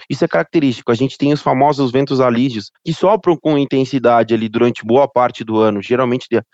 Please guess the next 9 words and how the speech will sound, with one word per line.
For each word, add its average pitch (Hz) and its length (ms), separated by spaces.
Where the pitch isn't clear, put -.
a 117 320
partir 123 280
da 127 100
primavera, 127 480
eles 123 200
começam 127 560
a 117 60
se - 100
estabilizar 110 680